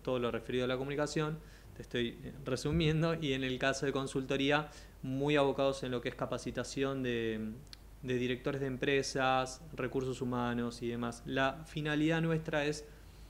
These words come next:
que l-, las pymes y las empresas que no tienen, eh, desarrollado un departamento ni de recursos humanos, ni de comunicación, ni de marketing,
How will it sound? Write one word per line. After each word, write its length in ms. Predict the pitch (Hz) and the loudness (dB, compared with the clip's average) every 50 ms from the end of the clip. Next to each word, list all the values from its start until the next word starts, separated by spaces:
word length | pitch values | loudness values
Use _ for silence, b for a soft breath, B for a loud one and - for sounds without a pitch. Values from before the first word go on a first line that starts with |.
| b - | b -8
que 120 | - - 131 | -2 0 0
l-, 220 | 123 123 135 131 - | 2 0 -2 -4 -6
las 260 | - 135 123 123 123 - | -6 -4 -2 -2 -2 -4
pymes 460 | - - 175 175 175 170 156 - - | -2 0 0 2 2 0 0 -2 -2
y 40 | 123 | -2
las 160 | 127 123 - | -2 -2 -2
empresas 460 | 127 127 120 - 147 139 - 143 123 | -4 -4 0 0 0 0 0 -2 -6
que 160 | - - 139 135 | -4 -4 -2 -2
no 120 | 156 165 | -2 -2
tienen, 460 | 160 - 196 208 208 190 151 127 123 113 - b b b b b b b b - | -2 0 2 2 4 4 2 0 -4 -6 -10 b b b b b b b b -2
eh, 380 | 135 131 127 127 123 123 123 120 | 0 0 2 2 2 0 0 0
desarrollado 600 | 117 123 - - 127 123 123 123 - - 147 143 | -2 -4 -2 -2 -2 -2 -2 -2 0 0 0 0
un 100 | 135 131 | 2 0
departamento 720 | 127 127 117 131 127 120 131 135 151 143 131 117 131 113 | 0 0 0 0 0 0 0 0 2 0 0 0 -2 -4
ni 240 | 117 131 139 151 160 | -2 -2 0 4 4
de 100 | 160 156 | 4 4
recursos 400 | 143 139 135 143 139 135 135 127 | 4 2 0 -2 -2 -2 -2 -2
humanos, 300 | 127 131 127 123 120 113 | -2 -2 -2 -2 -2 -2
ni 160 | 131 151 156 | -2 0 2
de 80 | 151 143 | 2 2
comunicación, 580 | 143 135 135 135 131 135 127 - - 135 127 | 0 -2 -2 -2 -2 -2 -4 -4 -4 -6 -4
ni 140 | 127 143 151 | -2 0 2
de 80 | 156 156 | 2 4
marketing, 460 | 151 160 156 - - 151 - 160 | 4 2 2 2 -2 -2 0 0